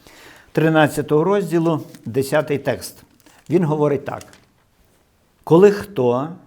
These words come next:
до полону веде, сам піде в полон.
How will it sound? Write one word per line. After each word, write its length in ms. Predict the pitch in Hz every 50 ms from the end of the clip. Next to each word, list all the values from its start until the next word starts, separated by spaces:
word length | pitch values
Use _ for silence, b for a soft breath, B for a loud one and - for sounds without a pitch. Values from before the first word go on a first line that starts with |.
| _ _ -
до 420 | 127 117 110 131 131 131 127 127
полону 500 | 123 127 - 139 139 139 139 135 131 131
веде, 520 | 123 113 120 120 107 98 113 117 127 160 196 - - _ _ b b b b b b b _ _ _ _ _ _ _ _ _ -
сам 260 | - - 180 185 160 135
піде 240 | 127 117 117 123
в 100 | 117 -
полон. 340 | - 127 120 110 101 101 101